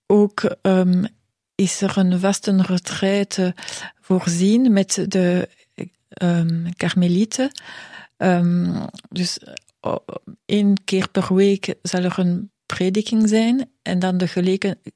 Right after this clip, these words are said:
de gelegenheid om begeleid te zijn in het gebed gedurende de week. Ook, eh, een bedevaart naar Lisieux met de karmelieten, eh, een tentoonstelling in de Karmel van Gent.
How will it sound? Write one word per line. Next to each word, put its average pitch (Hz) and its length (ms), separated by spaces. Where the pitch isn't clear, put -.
de 175 220
gelegenheid 208 720
om 185 360
begeleid 185 560
te 202 100
zijn 190 220
in 185 100
het 180 220
gebed 180 520
gedurende 185 640
de 175 140
week. 180 380
Ook, 202 260
eh, 185 200
een 175 260
bedevaart 180 500
naar 175 200
Lisieux 175 380
met 170 120
de 175 100
karmelieten, 190 800
eh, 180 440
een 180 260
tentoonstelling 190 1080
in 180 160
de 175 80
Karmel 185 420
van 170 320
Gent. - 540